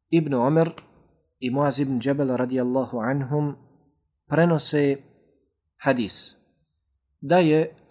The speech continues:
Allahov poslanik alejhi salatu vesselam rekao da su Arapi dostatni jedni drugima i da su oslobođeni robovi dostatni jedni drugima, osim onoga koji plete ili kroji, ili dakle onoga koji vod-, vadi hidžamu,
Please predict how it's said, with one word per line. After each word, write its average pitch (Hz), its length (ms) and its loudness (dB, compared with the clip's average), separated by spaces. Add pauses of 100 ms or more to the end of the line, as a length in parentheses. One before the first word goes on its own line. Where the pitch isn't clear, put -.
(160)
Allahov 143 440 0
poslanik 139 440 -2
alejhi 120 320 -4
salatu 123 400 -4
vesselam 127 380 -4
rekao 147 520 -2 (600)
da 127 140 -2
su 151 140 -4
Arapi 160 360 2
dostatni 127 560 -2
jedni 131 240 -2
drugima 151 580 0
i 135 80 -4
da 123 80 -2
su 120 160 -6
oslobođeni 127 640 -2
robovi 131 320 -2
dostatni 120 500 -6
jedni 110 220 -2
drugima, 147 500 -2 (400)
osim 165 500 2
onoga 131 360 0
koji 104 220 -8
plete 147 440 -2 (560)
ili 120 180 -4
kroji, 151 500 2 (360)
ili 151 200 2
dakle 127 300 -2
onoga 131 300 0
koji 117 220 -6
vod-, 117 220 -2 (120)
vadi 120 280 0
hidžamu, 101 480 -8